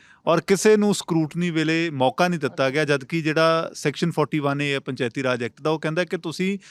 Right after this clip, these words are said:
ਮੌਕਾ ਦੇਣਾ, ਤੁਸੀਂ ਸੁਣਵਾਈ ਦਾ ਇੱਕ ਮੌਕਾ ਦੇਣਾ। ਅਗਰ ਕਾਗਜ਼ ਰਿਜੈਕਟ ਕਰਨੇ ਨੇ ਤਾਂ ਉਹਨੂੰ ਇੱਕ ਮੌਕਾ ਦੇ ਕੇ ਕਰਨੇ ਨੇ। ਅਗਰ ਉਹਦੇ ਕਾਗਜ਼ਾਂ ਦੇ ਵਿੱਚ ਕੋਈ ਗਲਤੀ ਹੈ ਤਾਂ ਉਹਨੂੰ ਪੂਰਾ ਕਰਨ ਦਾ ਇੱਕ ਮੌਕਾ ਦਿਓ।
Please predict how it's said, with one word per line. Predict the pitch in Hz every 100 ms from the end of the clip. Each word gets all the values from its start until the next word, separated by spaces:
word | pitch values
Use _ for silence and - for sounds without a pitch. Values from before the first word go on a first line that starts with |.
| - 139
ਮੌਕਾ | 170 180 208
ਦੇਣਾ, | 147 120
ਤੁਸੀਂ | - 202
ਸੁਣਵਾਈ | - 170 165 190
ਦਾ | 196
ਇੱਕ | 185
ਮੌਕਾ | 165 160 170
ਦੇਣਾ। | 135 123
ਅਗਰ | 139 165
ਕਾਗਜ਼ | 165 151 180
ਰਿਜੈਕਟ | 147 165 180 180
ਕਰਨੇ | 143 143 156
ਨੇ | 180 - - - -
ਤਾਂ | 202
ਉਹਨੂੰ | 240
ਇੱਕ | 240
ਮੌਕਾ | 175 151 202 220
ਦੇ | 196
ਕੇ | 202
ਕਰਨੇ | 190 147 175
ਨੇ। | 208
ਅਗਰ | 208 220
ਉਹਦੇ | 220 202
ਕਾਗਜ਼ਾਂ | 165 151 160 185
ਦੇ | 185
ਵਿੱਚ | 170
ਕੋਈ | 196 160
ਗਲਤੀ | 185 196 180
ਹੈ | 101 - - - -
ਤਾਂ |
ਉਹਨੂੰ | 226 240
ਪੂਰਾ | 220 226 240
ਕਰਨ | 208 214
ਦਾ | 226
ਇੱਕ | 202
ਮੌਕਾ | 180 139 139
ਦਿਓ। | 107 98